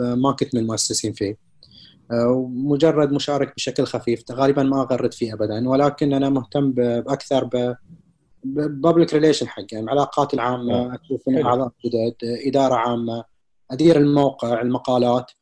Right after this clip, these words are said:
Speaker 1: ولكن في، في شباب شغالين عليه أكثر مني كثير، يعني. لما بدينا فيه، أنا أول ما انضميت للحساب كان في تقريبًا خمسة آلاف متابع، الحين وصل
Speaker 2: حلو.
Speaker 1: تقريبًا ثمان-، ثمانين ألف.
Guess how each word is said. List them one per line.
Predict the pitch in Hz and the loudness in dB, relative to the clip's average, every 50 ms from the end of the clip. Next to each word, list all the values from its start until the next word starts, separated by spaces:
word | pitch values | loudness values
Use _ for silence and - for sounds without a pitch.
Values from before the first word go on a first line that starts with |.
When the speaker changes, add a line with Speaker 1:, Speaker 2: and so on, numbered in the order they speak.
| _ _ _ _ _ _ - | _ _ _ _ _ _ 2
Speaker 1:
ولكن | 139 175 190 185 208 196 190 180 170 | 4 4 4 4 2 2 2 2 0
في، | 143 - 190 180 175 170 165 156 147 | 0 2 4 6 6 6 6 4 0
في | - 170 | -2 -4
شباب | 151 - 151 143 135 123 | -2 0 2 2 2 2
شغالين | - 127 120 131 123 110 | 0 -2 -2 -2 -2 0
عليه | 120 120 117 | 0 0 0
أكثر | 113 - - 117 107 | 0 -2 -4 -6 -4
مني | 107 107 104 101 98 98 98 - _ _ _ | -4 -4 -6 -8 -10 -12 -14 -18 _ _ _
كثير، | - 117 110 117 101 | -2 0 0 0 -2
يعني. | 98 87 95 101 107 | -2 -6 -10 -10 -8
لما | 120 | -4
بدينا | 123 131 135 147 151 151 139 | -2 0 2 2 2 0 0
فيه، | - - 151 151 151 143 143 | -2 -2 0 0 0 0 -2
أنا | 143 139 139 | -2 0 2
أول | 170 165 165 151 143 | 4 4 4 4 4
ما | 143 139 135 135 | 2 0 0 -2
انضميت | 135 131 131 135 147 147 143 - | -2 -2 -2 0 0 0 0 -2
للحساب | 127 - - 117 - 139 135 | -4 -4 -2 0 0 0 -2
كان | - - 120 | -2 -4 -4
في | - 135 | -4 -4
تقريبًا | - - - - 123 123 120 | -4 -4 -2 -2 0 0 -2
خمسة | - - 127 117 - 113 113 | -2 -2 -2 -2 0 0 0
آلاف | 113 110 - - | 0 -2 -4 -6
متابع، | - _ - 98 95 - - - - - - _ _ _ _ _ _ _ _ _ _ - | -10 _ -12 -10 -10 -10 -12 -16 -20 -20 -20 _ _ _ _ _ _ _ _ _ _ -8
الحين | - - 151 | -4 -2 0
وصل | 135 156 | 2 2
Speaker 2:
حلو. | 139 120 | 2 2
Speaker 1:
تقريبًا | - - - - - _ - | 0 -4 -8 -14 -12 _ -2
ثمان-، | 131 127 131 | 0 0 0
ثمانين | - - 127 127 127 117 113 113 | 0 0 2 2 2 0 0 -2
ألف. | 101 - - - _ | -6 -8 -10 -16 _